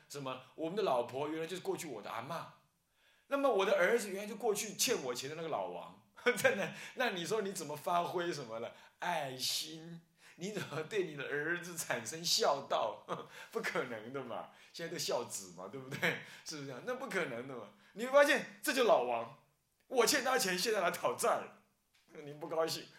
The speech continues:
不高兴没办法，你已经生了，那不甘不愿。不是的，你看现在那些当爸妈的，那简直就是什么了？简直奉承他那个儿子啊，像太上皇一样。你知道为什么？以，以前欠，现在那奸诈，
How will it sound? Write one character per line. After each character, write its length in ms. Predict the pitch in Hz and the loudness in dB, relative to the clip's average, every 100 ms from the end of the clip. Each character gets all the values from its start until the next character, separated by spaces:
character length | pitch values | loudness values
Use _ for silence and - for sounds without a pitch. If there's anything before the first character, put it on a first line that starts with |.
| - - | -20 -18
不 80 | 98 | -14
高 80 | |
兴 100 | 113 | -12
没 120 | 101 98 | -10 -8
办 180 | 117 | -8
法， 120 | 101 92 | -8 -12
你 120 | 104 | -14
已 40 | |
经 120 | 101 | -12
生 380 | 101 - 101 95 | -8 -6 -8 -16
了， 80 | 87 _ _ _ - _ _ | -20 _ _ _ -20 _ _
那 200 | 107 101 _ _ _ 92 _ | -20 -20 _ _ _ -20 _
不 100 | - 113 | -20 -16
甘 200 | - 101 98 101 | -12 -12 -14 -20
不 180 | - - | -20 -20
愿。 160 | 101 - - _ _ | -18 -18 -20 _ _
不 100 | _ | _
是 240 | - - 151 | -8 -6 -8
的， 80 | 127 _ | -16 _
你 80 | 123 | -20
看 100 | 180 | -20
现 140 | 175 175 | -20 -20
在 80 | |
那 80 | 165 | -20
些 120 | 156 | -20
当 220 | 147 143 143 | -20 -20 -16
爸 200 | 147 117 | -16 -14
妈 140 | 117 113 104 | -16 -18 -20
的， 40 | 87 _ _ _ _ - | -20 _ _ _ _ -14
那 80 | 247 | -8
简 300 | - 156 139 | -6 -6 -8
直 120 | 175 | -8
就 180 | 220 196 | -4 -4
是 140 | 185 | -4
什 120 | 143 | -6
么 120 | 107 | -8
了？ 180 | 95 90 - _ - | -10 -12 -18 _ -6
简 180 | 170 | -4
直 160 | 180 233 - - | -2 -2 -4 -14
奉 260 | - - 214 | 0 2 2
承 180 | 170 160 | 0 -2
他 120 | 214 | -4
那 100 | 226 | -4
个 120 | 190 | -4
儿 280 | 127 139 175 | -2 0 0
子 100 | 180 | 0
啊， 100 | 143 | -2
像 140 | 127 | -2
太 140 | 180 196 | -4 -2
上 220 | 202 165 | -2 -2
皇 240 | 107 101 | -4 -4
一 100 | 113 | -6
样。 280 | 107 110 - _ _ _ | -10 -10 -12 _ _ _
你 100 | 104 | -18
知 60 | 107 | -12
道 60 | 117 | -10
为 100 | 113 | -10
什 120 | 87 | -14
么？ 100 | 78 _ _ | -20 _ _
以， 80 | 143 | -20
以 200 | 160 127 | -16 -14
前 140 | 123 | -12
欠， 240 | 147 185 143 - - | -10 -10 -12 -20 -20
现 220 | - 214 196 | -10 -8 -4
在 200 | 202 170 | -4 -4
那 80 | |
奸 320 | 180 190 180 180 | -8 -8 -8 -6
诈， 420 | 190 139 - | -6 -6 -8